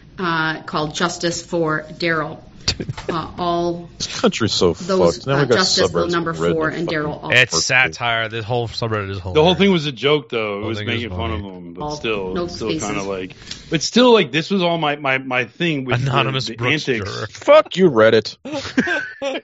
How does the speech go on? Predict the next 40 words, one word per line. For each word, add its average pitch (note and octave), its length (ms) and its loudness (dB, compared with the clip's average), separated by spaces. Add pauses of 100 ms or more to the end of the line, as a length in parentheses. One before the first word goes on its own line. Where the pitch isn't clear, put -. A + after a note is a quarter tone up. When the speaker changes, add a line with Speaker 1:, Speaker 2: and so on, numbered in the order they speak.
Speaker 4:
Yeah, A#2+ 320 -2
no, C3 160 -2
Reddit F#3+ 340 4
once D#3 220 -4
again D3+ 260 -2
disappoints, C3 760 -10
and, B2 180 -10
and C3 340 -6
I B2 100 -4
wasn't C3 260 -4
even C3+ 140 4
expecting B2+ 400 -4
anything. G#2+ 360 -8 (320)
But D3+ 160 -4
like, D3+ 320 -2 (460)
like D#3 180 -6
the D#3 80 -8
thing F#3+ 220 -2
is, F3+ 220 0
it's C#3 180 -6
like C3+ 360 0 (1120)
the D3+ 140 2
thing G3 300 2
I, E3+ 120 4 (140)
I B2+ 120 0
hated C#3 480 -2
about A#2+ 460 -6
the A#2 340 -8
court G3 420 -6 (260)
antics A2+ 480 -6
was G#2+ 240 -6
that, B2 240 -4
and, A#2 220 -6
and A2+ 100 -6
it A#2 100 -6
happened. E3 420 2
I G#2+ 80 -8
saw D#3+ 240 -2
it C#3 60 -6
happening. C#3+ 480 -6